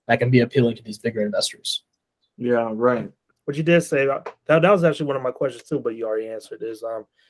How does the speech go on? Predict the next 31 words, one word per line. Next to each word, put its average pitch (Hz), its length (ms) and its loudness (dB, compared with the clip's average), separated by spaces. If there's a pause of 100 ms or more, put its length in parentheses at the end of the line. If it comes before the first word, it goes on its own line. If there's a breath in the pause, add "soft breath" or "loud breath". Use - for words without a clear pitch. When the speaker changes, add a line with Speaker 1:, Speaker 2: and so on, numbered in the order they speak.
(220)
Speaker 3:
dealing 156 340 8
with 139 220 0
different 143 320 2
investors 117 640 0
that, 110 220 -2 (320)
you 131 80 -8
know, 113 300 -2 (240)
they're - 100 -12
kinda 143 140 4
like 127 180 6
on 120 120 0
the 113 80 -6
fringe, 135 260 -2
like, 120 160 0
"Oh, 214 140 0
do 175 160 4
I 208 40 4
wanna 180 280 2
give 151 240 -2
my 147 100 2
money 143 220 2
to 139 120 -6
this 135 120 -2
person?" 127 400 -8
'Cause, 113 380 -2 (340)
you 135 80 -6
know, 127 360 8
we're 135 180 6
asking 147 400 6
people 143 260 -2
for 110 340 -2